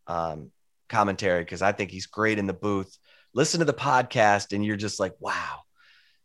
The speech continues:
He just has a way of, of making it all so crystal clear, and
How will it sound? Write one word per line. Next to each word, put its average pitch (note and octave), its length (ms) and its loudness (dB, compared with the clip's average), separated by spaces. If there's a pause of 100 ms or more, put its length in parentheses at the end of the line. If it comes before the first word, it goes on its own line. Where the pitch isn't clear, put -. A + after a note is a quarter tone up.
(120)
He A2 120 -10
just A#2 240 -2
has A#2+ 180 4
a A#2 60 2
way A2 380 6
of, F#2+ 280 2 (600)
of F#2+ 340 0
making A2+ 340 0
it G#2 80 4
all G2+ 320 8
so G#2+ 320 2
crystal G#2 400 -4
clear, G#2 520 0
and F2+ 220 -4